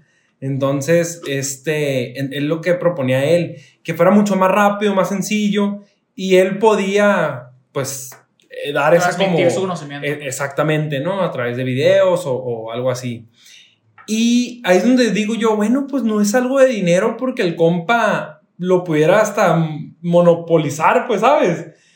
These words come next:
Speaker 1: Y no, o sea, él al contrario decía, "No, es que cualquiera, güey, no, no, no, no lo dejen a nosotros nomás". Y pues digo, bueno, pues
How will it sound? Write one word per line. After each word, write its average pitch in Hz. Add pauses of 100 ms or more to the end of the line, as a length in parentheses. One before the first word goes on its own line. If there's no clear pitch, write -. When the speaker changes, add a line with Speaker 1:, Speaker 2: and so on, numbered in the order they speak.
(300)
Speaker 1:
Y 214
no, 202
o 233
sea, 214
él 202
al 254
contrario 208
decía, 208
"No, 190
es -
que 262
cualquiera, 175
güey, 226
no, 190
no, 185
no, 165
no 185
lo 220
dejen 165
a 220
nosotros 175
nomás". 180 (680)
Y 262
pues 247
digo, 269
bueno, 330
pues -